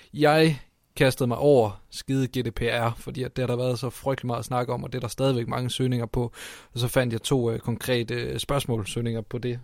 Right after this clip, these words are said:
Øh, G D P R, hvem er omfattet, og G D P R, hvor længe må man gemme personfølsomme data? Og det er pro-, konkrete problemstillinger, som folk, øh, virksomheder, som er indbefattet af det her G D P R, sidder med derude. Man kunne skrive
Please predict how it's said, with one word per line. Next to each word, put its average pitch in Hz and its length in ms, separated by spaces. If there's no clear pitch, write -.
Øh, 135 180
G 143 60
D - 40
P - 60
R, 143 160
hvem 135 200
er 117 40
omfattet, 160 500
og 131 460
G 127 60
D - 60
P - 40
R, 127 200
hvor 123 320
længe 135 320
må 135 100
man 120 300
gemme 127 260
personfølsomme 117 800
data? - 360
Og - 160
det 170 180
er 147 80
pro-, 151 220
konkrete 151 420
problemstillinger, 120 720
som 117 220
folk, - 380
øh, 117 320
virksomheder, 123 540
som 117 180
er - 40
indbefattet 123 640
af 139 160
det 131 120
her 117 240
G 117 180
D - 80
P - 40
R, 120 200
sidder 127 280
med 117 120
derude. 123 260
Man 139 120
kunne 139 120
skrive 180 440